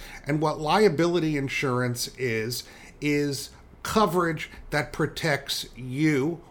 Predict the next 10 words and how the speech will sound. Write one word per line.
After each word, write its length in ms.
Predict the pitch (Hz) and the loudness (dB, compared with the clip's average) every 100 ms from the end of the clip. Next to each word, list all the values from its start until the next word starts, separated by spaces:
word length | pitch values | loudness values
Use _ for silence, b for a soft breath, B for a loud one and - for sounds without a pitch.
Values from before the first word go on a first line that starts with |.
| - | -4
or 360 | 127 147 147 | 2 4 2
anyone 440 | 143 151 185 160 151 | 2 2 2 2 0
else 360 | 143 147 143 | 2 0 0
insured 720 | 139 120 120 - 165 156 156 147 | -2 -2 -2 -2 0 2 2 0
under 300 | 139 139 151 | -2 0 0
the 120 | 143 | -2
policy 760 | 151 123 113 113 110 - 113 107 B B B | -6 -4 -2 -2 -2 -2 -4 -6 B B B
in 160 | 156 160 | -2 0
the 160 | 165 | 0
event 560 | 156 139 147 143 139 - | 0 0 0 0 -2 -6